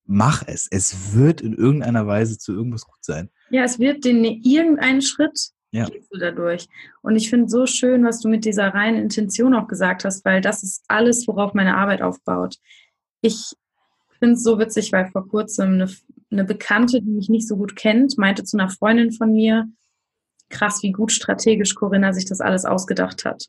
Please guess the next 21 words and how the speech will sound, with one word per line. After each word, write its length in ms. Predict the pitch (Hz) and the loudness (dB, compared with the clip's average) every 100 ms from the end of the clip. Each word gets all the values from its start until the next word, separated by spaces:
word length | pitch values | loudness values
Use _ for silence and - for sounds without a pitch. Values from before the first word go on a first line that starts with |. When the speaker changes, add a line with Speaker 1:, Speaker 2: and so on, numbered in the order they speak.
| _ - | _ -12
Speaker 1:
<laughs> 220 | - - _ _ | -12 -12 _ _
Speaker 2:
Erst, 500 | 202 202 196 - - | 0 2 0 -6 -4
äh, 120 | - 190 | 0 2
baut 260 | 147 196 | 2 2
sie 160 | - 190 | -2 -4
zwei 220 | - 190 | 0 2
Jahre 240 | 190 190 | 4 2
ihre 240 | - 170 170 | 0 -2 0
Reichweite 500 | 196 190 190 190 - | 0 2 0 0 0
auf, 280 | 185 185 185 - | 2 2 -2 -4
dann 200 | 185 190 | -2 -2
kurz 260 | 196 190 | -4 -2
YouTube, 540 | 214 214 - 214 202 196 | 0 0 0 0 0 0
dann 180 | 180 180 | 0 2
macht 180 | 185 | -2
sie 140 | - 208 | -4 -2
einen 100 | 185 | -2
Podcast 540 | 196 190 202 190 - | -4 -4 -2 -4 -4
zum, 260 | - 185 175 _ _ | -4 -4 -4 _ _
zum 160 | - 190 | -4 -4
Spaß, 640 | 190 240 240 233 233 - | 2 4 4 4 0 -10